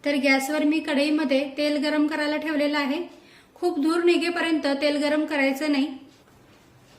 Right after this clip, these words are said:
आता या तेलामध्ये थोडंसं मिश्रण टाकून पाहूया.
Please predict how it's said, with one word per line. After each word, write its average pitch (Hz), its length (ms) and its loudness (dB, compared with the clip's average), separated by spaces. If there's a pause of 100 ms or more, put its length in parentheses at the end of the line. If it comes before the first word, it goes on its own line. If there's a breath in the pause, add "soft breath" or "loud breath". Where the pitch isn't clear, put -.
(200)
आता 294 220 -2
या 302 80 2
तेलामध्ये 302 720 2 (420)
थोडंसं 294 380 4
मिश्रण 311 380 2
टाकून 311 320 0
पाहूया. 302 340 2